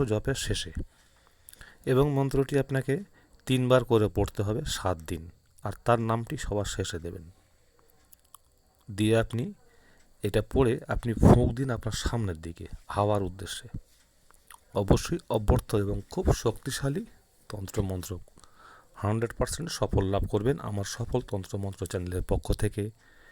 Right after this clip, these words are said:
আপাতত আমি সম্পূর্ণ বিদায় নিচ্ছি। আমার পরবর্তী যে নিবেদন একটু অন্য স্বাদের ভিডিও,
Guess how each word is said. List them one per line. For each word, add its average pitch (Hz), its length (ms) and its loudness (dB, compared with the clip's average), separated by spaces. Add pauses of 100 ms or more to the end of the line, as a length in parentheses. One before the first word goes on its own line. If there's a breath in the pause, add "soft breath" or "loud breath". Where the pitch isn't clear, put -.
(640 loud breath)
আপাতত 120 360 6 (140)
আমি 113 120 2 (120)
সম্পূর্ণ 95 360 -4
বিদায় 101 300 4
নিচ্ছি। 107 300 -2 (1300 loud breath)
আমার 123 160 6 (120)
পরবর্তী 123 520 4 (1600 loud breath)
যে 110 80 6 (100)
নিবেদন 104 320 4 (160)
একটু - 200 2 (220)
অন্য 147 140 4 (140)
স্বাদের 101 260 2 (100)
ভিডিও, 98 260 0